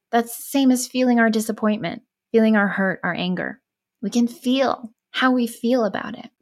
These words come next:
but we don't tell stories. We don't interpret it. We don't take it personally. Someone else loving my book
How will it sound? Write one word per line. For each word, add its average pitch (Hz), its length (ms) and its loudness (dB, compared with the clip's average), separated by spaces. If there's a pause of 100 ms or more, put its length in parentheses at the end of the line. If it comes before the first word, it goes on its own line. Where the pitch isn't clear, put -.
but 254 140 0
we 233 120 2
don't 214 420 2
tell 185 240 -4
stories. - 720 -4 (280)
We 208 100 0
don't 202 320 0
interpret 214 500 -2
it. - 140 -4
We 175 100 -2
don't 185 320 -2
take - 280 -8
it - 120 -16 (240)
personally. - 760 -8 (320)
Someone 254 380 2
else 247 360 0
loving 214 540 4
my 202 180 4
book 190 480 0